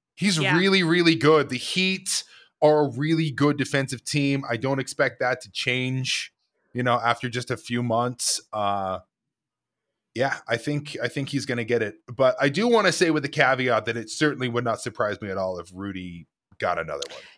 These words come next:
Speaker 2: That's the caveat on mine too, is that I think that Rudy actually,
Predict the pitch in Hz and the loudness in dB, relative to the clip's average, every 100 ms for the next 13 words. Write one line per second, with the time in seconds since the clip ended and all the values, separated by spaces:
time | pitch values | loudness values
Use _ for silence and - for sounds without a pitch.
0 | - 214 240 277 226 262 233 208 190 190 | -4 0 0 -2 0 0 2 2 2 2
1 | 185 180 190 233 175 - - 185 202 180 | 0 0 -2 -4 -4 -8 -6 -2 0 -2
2 | - 202 202 - 202 190 - _ _ - | 0 0 0 -2 -4 -4 -8 _ _ -4
3 | 208 - 185 185 185 175 170 170 - 175 | -2 -2 -4 -4 -2 -2 -2 -4 -8 -8
4 | 165 | -8